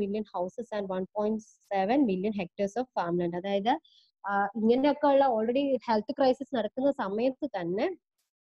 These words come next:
cyclone Amphan പോലുള്ള, ഉംപുൻ അല്ലെ, pronunciation പല രീതിയിലാണ് പറയുക, Cyclone ഉംപുൻ വരെ, ഉംപുൻ കാറ്റ് വന്നതുകൊണ്ട് കുറേ അധികം additional, ആ, സ്പെൻഡിങ്ങും അവർക്ക് വന്നിട്ടുണ്ട്.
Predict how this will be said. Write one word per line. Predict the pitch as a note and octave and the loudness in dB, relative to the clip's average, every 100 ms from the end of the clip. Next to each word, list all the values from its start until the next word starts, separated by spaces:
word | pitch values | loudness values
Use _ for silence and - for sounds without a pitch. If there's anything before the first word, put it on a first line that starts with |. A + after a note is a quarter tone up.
| _ _ _ | _ _ _
cyclone | A#3 A3+ C#4 C#4 A3 | -2 0 2 2 0
Amphan | A3 D4 C#4+ C#4 | -4 -2 -4 -2
പോലുള്ള, | A3+ G#3+ G#3+ B3 - A3 B3+ | -2 0 0 0 -4 -6 0
ഉംപുൻ | C#4 C4+ C4 - | 0 4 2 2
അല്ലെ, | A#3+ G3+ - _ _ _ | -4 -4 -6 _ _ _
pronunciation | G#3 G#3+ G#3+ B3 C4 A#3+ - - | -4 -2 -2 -4 -2 -6 -8 -6
പല | G#3+ A3 A3 | -2 0 0
രീതിയിലാണ് | G#3 A#3 A3 G3 F#3 | 0 2 2 2 -2
പറയുക, | F3+ G#3+ A#3+ | -4 -4 -2
Cyclone | G#3+ - C4 A3+ | -4 2 4 4
ഉംപുൻ | A3+ D4+ C#4 | 2 2 4
വരെ, | G3+ B3+ - _ _ _ _ C4+ | 0 -4 -8 _ _ _ _ 2
ഉംപുൻ | B3+ B3 E4 C#4 | 2 2 0 0
കാറ്റ് | A3 A3 - C#4 - A#3 | -2 -4 0 0 0 -4
വന്നതുകൊണ്ട് | A3 A3 A3+ B3 B3 G#3+ A#3+ - | -2 0 0 0 0 -2 -2 0
കുറേ | A3+ A#3 C#4+ F#4+ | 0 4 4 4
അധികം | C4 A3+ F#3 - G#3 | 0 -2 -6 -8 -4
additional, | A3+ C#4+ D4+ E4+ G4+ - _ _ _ - | 0 2 4 4 2 -6 _ _ _ -6
ആ, | G3+ G3 G3 | -2 0 2
സ്പെൻഡിങ്ങും | A3+ A#3 A3 B3 B3+ | 2 2 4 4 4
അവർക്ക് | G#3 - D#4+ A#4 _ G#3+ | 2 -2 -4 -6 _ -4
വന്നിട്ടുണ്ട്. | G3 G3+ A#3 G#3+ F#3 | 0 0 0 -4 -4